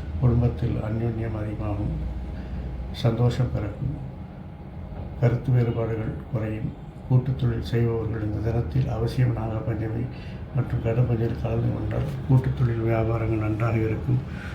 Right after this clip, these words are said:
கூட்டு ஒப்பந்ததாரர்கள், கூட்டாளிகள் எல்லோரும் அனுசரணையாக வெற்றிக்கு உதவிகரமாக இருப்பார்கள்.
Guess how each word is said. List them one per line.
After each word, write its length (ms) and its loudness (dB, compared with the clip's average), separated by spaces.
கூட்டு 400 6
ஒப்பந்ததாரர்கள், 840 4
கூட்டாளிகள் 480 4
எல்லோரும் 420 2
அனுசரணையாக 720 2
வெற்றிக்கு 540 4
உதவிகரமாக 840 4
இருப்பார்கள். 680 -2